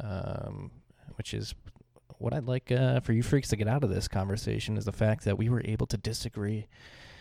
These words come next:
yet be civil with each other. It was, uh, a very fun conversation,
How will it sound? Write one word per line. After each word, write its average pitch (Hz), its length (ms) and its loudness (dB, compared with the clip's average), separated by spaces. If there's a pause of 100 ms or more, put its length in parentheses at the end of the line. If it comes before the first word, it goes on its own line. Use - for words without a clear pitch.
(160)
yet - 180 2
be 101 120 4
civil 95 400 2
with - 160 -4
each - 120 -8
other. - 300 -2 (180)
It - 140 -8
was, 101 240 0
uh, 98 640 2 (120)
a - 60 -6
very 110 300 6
fun 110 260 2
conversation, 104 840 -2